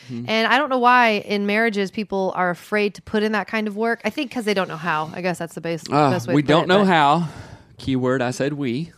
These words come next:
Speaker 1: right?
Speaker 2: Yes.
Speaker 1: Because we go through this as well. We don't know how, and we're scared S-less sometimes.
Speaker 2: <laughs>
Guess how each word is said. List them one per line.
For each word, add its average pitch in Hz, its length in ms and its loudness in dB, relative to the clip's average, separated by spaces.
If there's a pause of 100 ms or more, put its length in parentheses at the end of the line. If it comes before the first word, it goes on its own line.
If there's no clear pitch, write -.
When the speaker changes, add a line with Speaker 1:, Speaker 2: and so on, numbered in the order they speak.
(160)
Speaker 1:
right? 113 200 -2
Speaker 2:
Yes. - 140 -8
Speaker 1:
Because 107 320 -6
we 113 360 -4
go 117 240 -2
through 135 160 -4
this 131 220 -2
as 143 120 -8
well. 123 300 -2 (400)
We 117 120 -4
don't 131 220 -2
know 185 140 0
how, 131 520 0
and 117 160 -10
we're 107 160 -8
scared 139 720 -4 (360)
S-less - 560 -10
sometimes. - 640 -10
Speaker 2:
<laughs> - 60 -20